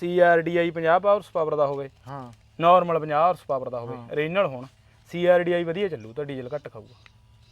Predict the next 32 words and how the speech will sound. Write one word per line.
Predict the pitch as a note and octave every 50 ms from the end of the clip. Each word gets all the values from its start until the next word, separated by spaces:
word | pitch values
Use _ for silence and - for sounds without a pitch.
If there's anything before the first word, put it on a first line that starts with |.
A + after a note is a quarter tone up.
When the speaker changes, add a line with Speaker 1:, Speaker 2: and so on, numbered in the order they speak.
| F#3 D#3
Speaker 2:
ਇਹ | D3 D#3 D#3
ਕਿਵੇਂ | D3+ D#3 D3 D3
ਬਈ? | C3+ B2 B2 A#2+ A#2 _ _ _ _ -
Speaker 1:
ਇਹ | D#3 D#3 F#3+
ਬਾਈ | F#3+ G3+ G#3
Speaker 2:
ਲੋਕ | A3 -
Speaker 1:
ਸੀ | D#3+ C#3+ C#3 C#3 F3+
ਆਰ | F3+ F3+ F3+
ਡੀ, | F#3 F3+
Speaker 2:
ਤਾਂ | G3 G3
ਕਹਿੰਦੇ | G#3 G#3+ G3+ F#3
Speaker 1:
ਸੀ | F3+ F3+ F#3
ਆਰ, | F#3+ G#3
Speaker 2:
ਦੂਜੇ | G3+ F3
Speaker 1:
ਨਹੀਂ | F#3 G#3+ G#3
ਮੈਂ | F#3+ F3+ E3+
ਤੁਹਾਨੂੰ | F3+
Speaker 2:
ਵਧੀਆ। | D#3+ D3+
Speaker 1:
ਦੱਸਦਾ, | C#3 C3 C#3 D#3 E3+ E3+ - _ _ _ _ _ _ _ _ _ _ _ _ _ -
ਮੰਨ | - E3 D#3+ E3+ F3+
ਲਾ | F3+ G3
ਇਨਲਾਈਨ | G3 G3 F3 E3+ E3+ E3 D#3+ D#3
ਆ | D#3 D#3
ਗਿਆ, | D3+ D3+ D3 C#3+ - C#3
Speaker 2:
ਹਾਂ। | C#3+ B2+ A#2+ A#2 A2+ - _ - F3
Speaker 1:
ਇਨਲਾਈਨ | E3 E3+ E3+ E3 E3+
ਤੋਂ | D#3+ E3
ਬਾਅਦ | F3+ F#3+ F#3
ਰੂਟਰ | E3 C#3+ - - C3+
ਆ | B2+ A#2
ਗਿਆ, | A2 A2+
Speaker 2:
ਹਾਂ। | C3+ B2+ A#2 G#2+ G#2